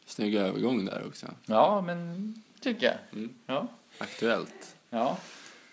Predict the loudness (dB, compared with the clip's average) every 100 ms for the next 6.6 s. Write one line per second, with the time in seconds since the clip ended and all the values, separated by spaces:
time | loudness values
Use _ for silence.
0 | -20 -10 -10 -8 -10 -10 -18 -18 -18 -20
1 | -20 -20 -20 -20 _ 0 2 6 4 4
2 | -6 -12 -4 -2 -2 -6 -12 -4 0 4
3 | 4 6 4 4 0 -2 -8 -20 -20 -20
4 | _ _ -4 -4 -4 -14 _ _ -20 -16
5 | -6 0 4 8 8 8 2 0 2 0
6 | 2 2 2 -2 -6